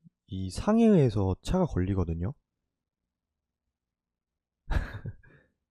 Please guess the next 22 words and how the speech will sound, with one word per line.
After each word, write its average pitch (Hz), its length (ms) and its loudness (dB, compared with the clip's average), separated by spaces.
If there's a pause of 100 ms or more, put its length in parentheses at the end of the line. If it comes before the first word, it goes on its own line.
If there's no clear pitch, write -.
(720)
근데 160 180 0
어떻게 143 320 4
보면은 175 520 4 (360)
급장기에서는 160 1300 6
정형 196 400 4
포진보다 160 840 6 (440)
변형 196 380 6
포진 180 360 4
대응하는 127 520 6
법에 110 240 4
대해서 104 320 2 (640)
더 - 160 0
잘 - 220 0
알아-, 117 520 0 (140)
아는 120 300 -2
게 117 80 -2
더 101 140 -4
중요합니다. 85 680 -6 (480)
변형 156 320 2
포진을 139 420 2
어떻게 107 300 2
대응할지 95 800 -2